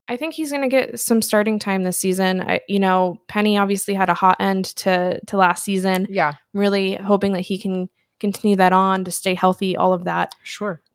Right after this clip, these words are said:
Speaker 1: But Walker the third
Speaker 2: Yeah.
Speaker 1: was a unanim-, unanimous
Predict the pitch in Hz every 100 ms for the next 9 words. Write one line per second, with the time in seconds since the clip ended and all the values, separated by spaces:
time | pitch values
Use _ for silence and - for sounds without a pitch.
0 | - 208 - _ 190 196 226 294 294 285
1 | - 208 180 160 175 190 _ _ _ _
2 | - 202 196 190 196 202 - - _ _
3 | _ _ - 202 196 190 202 226 233 -
4 | 196 196 208 254 269 254 254 - -